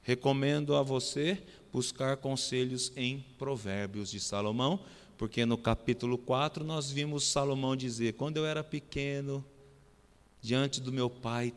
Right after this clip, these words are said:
tenro, o meu pai me instruía, minha mãe me ensinava." E Davi diz a Salomão: "Guarde estes conselhos no seu coração." E Guilherme,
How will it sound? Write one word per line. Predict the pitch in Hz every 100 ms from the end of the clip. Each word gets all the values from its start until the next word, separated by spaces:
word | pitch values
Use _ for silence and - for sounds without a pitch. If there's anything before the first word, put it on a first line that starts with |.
| -
tenro, | 117 113 117 110 110 113 113 117 - - - - - - - - - -
o |
meu | 101 107
pai | 104 98 98 98
me | 95 98
instruía, | 95 - - 87 110 123 123 123
minha | 120 92 85
mãe | 90 101 101
me | 92
ensinava." | 87 - 85 85 92 98 98 101 95 - - - -
E | 101
Davi | 101 98 101 101
diz | 98 95
a | 95
Salomão: | - 95 95 92 90
"Guarde | 92 92 101 107 113 117 120 113 120 120 - - - - -
estes | 92 90 87 - 87 -
conselhos | - 90 85 - 85 82 82 82 82 - - - - -
no | 85
seu | - - 82 78 80 - - - - -
coração." | - 78 - 67 67 98 - - - - - - _ - _ - _ - - - - - - - - - - - - - - - -
E | 92 95 98 95
Guilherme, | 98 101 104 98 87 80